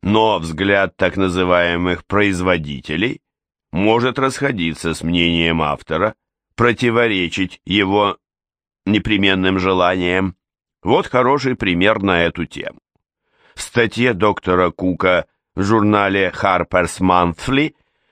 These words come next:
фотография, которую мы назвали главной, оказалась заметно подретушированной. Известно письмо редактора журнала племяннице Кука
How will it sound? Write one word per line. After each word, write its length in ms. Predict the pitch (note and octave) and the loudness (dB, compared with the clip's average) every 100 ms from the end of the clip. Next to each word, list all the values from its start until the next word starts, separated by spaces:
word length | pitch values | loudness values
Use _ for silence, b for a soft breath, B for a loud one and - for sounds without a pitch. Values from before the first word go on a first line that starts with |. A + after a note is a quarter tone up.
| _ _ | _ _
фотография, 920 | A#2 - A#2 G#2+ A2+ A2 A2 G#2 G2+ | -2 0 0 2 0 0 0 2 2
которую 580 | - F2 G2 F#2+ F2+ F2+ | 0 -2 0 2 2 2
мы 140 | F#2+ | 2
назвали 580 | F#2 F2+ E2+ F2+ F2 F2 | 2 2 2 2 2 0
главной, 640 | E2+ F#2 E2 D#2+ G#2+ C3+ - _ _ _ _ _ | 0 2 2 0 -2 -2 -8 _ _ _ _ _
оказалась 760 | F#2+ G2+ A2 G2 G#2+ A2+ B2+ G2 | -2 0 0 2 2 2 0 -2
заметно 640 | F#2 G2+ F#2+ G#2 - A2+ | 0 2 2 0 0 -2
подретушированной. 1300 | - G#2+ A2+ A2 C#3 A#2+ F2+ D2 D2 D2+ D2+ D#2+ D#2 _ _ _ _ _ _ - | 0 0 0 0 -4 -2 -2 -2 -2 -4 -2 -2 -4 _ _ _ _ _ _ -4
Известно 760 | D3+ C#3+ C#3+ C#3 - C#3 C#3 | -2 0 0 0 -2 0 0
письмо 500 | - C#3 A2+ F#2+ F2 | 0 -2 -2 0 0
редактора 680 | E2+ E2+ E2+ E2 - E2 E2 | 0 0 0 0 -2 -2 -2
журнала 680 | D#2+ D#2+ D#2 E2 E2+ F2+ F2 _ _ _ | -2 -2 0 2 2 2 -2 _ _ _
племяннице 840 | A2 A2 G2+ F#2+ F2+ F2 D#2+ - B1+ | -2 0 2 0 0 -2 -4 -8 -10
Кука 500 | - F2 F2 A#2 | -6 -6 0 -2